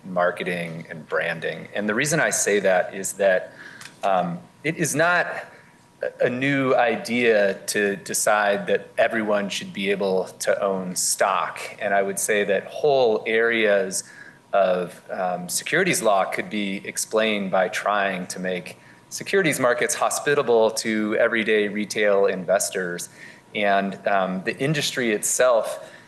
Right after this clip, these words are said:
has, um, tried throughout time to try to make owning stock more accessible. So what's up on the screen right now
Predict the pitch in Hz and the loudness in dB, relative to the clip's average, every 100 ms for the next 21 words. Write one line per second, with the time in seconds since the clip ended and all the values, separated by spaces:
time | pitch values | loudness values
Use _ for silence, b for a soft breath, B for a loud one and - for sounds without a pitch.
0 | - 113 107 104 101 - 117 101 95 92 | -4 2 4 4 0 -4 0 0 0 -4
1 | - - 123 135 113 104 117 107 98 - | -4 0 2 2 0 0 2 4 4 0
2 | - 117 113 104 95 92 - - 107 101 | -4 -2 0 0 -2 -6 -10 0 2 2
3 | 95 104 104 - - - 104 101 92 - | 0 2 0 -2 -12 -6 -4 -2 -4 0
4 | 104 95 - 95 85 - 104 - 95 - | 2 2 0 -2 -2 0 0 0 -2 0
5 | 113 107 110 120 113 123 113 101 - 120 | 0 0 0 0 0 2 2 0 -2 -2
6 | 110 98 92 101 104 101 95 | 0 0 0 0 0 2 0